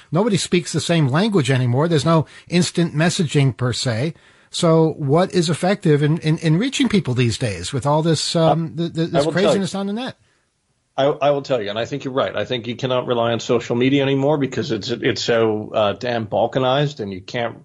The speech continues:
Speaker 2: rely at all on Twitter, pretty much, or X, whatever you wanna call it, for anything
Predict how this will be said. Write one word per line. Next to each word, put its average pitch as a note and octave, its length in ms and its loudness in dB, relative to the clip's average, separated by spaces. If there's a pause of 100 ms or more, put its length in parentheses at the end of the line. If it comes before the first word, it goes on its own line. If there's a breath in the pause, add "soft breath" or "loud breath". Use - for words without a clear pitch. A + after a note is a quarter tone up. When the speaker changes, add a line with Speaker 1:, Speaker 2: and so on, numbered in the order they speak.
(400 soft breath)
Speaker 2:
rely A2+ 460 2
at G#2 100 0
all A2+ 440 0
on G2+ 200 -8
Twitter, A2+ 360 -2
pretty - 380 -10
much, G#2 340 -6
or A2 260 -10
X, - 320 -4
whatever A2 180 -4
you B2 60 2
wanna A#2+ 100 0
call B2 220 2
it, A#2+ 140 -6
for G#2 260 -4
anything B2+ 540 -2